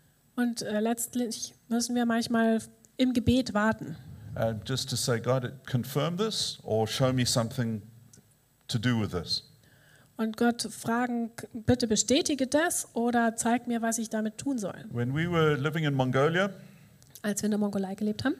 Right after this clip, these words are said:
Speaker 2: um, uh, we were very tired and needing a holiday.
Speaker 1: da waren wir mal echt müde und haben Urlaub gebraucht.
Speaker 2: And there was a, a man who called himself a prophet,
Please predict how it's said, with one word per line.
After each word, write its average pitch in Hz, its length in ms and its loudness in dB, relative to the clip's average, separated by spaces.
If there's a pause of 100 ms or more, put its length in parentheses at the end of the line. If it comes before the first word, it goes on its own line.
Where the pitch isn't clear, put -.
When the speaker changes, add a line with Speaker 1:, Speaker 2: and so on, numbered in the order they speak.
(140)
Speaker 2:
um, 117 720 0
uh, 117 540 -10 (340)
we 120 240 -4
were 104 160 -4 (140)
very 143 240 0
tired 127 340 2
and 120 120 -2
needing 123 260 -2
a 104 60 0
holiday. 139 400 0 (680)
Speaker 1:
da 233 140 6
waren 247 160 4
wir 254 80 6
mal 233 240 4
echt 233 320 2
müde 254 320 6
und 226 160 0
haben 220 200 0
Urlaub 254 380 2
gebraucht. 202 420 0
Speaker 2:
And 107 140 0
there 117 120 2
was 117 180 -2
a, 110 140 2 (320)
a 110 200 -4
man 127 340 4
who 127 60 0
called 143 220 -2
himself 139 400 0
a - 20 -2
prophet, 143 640 -2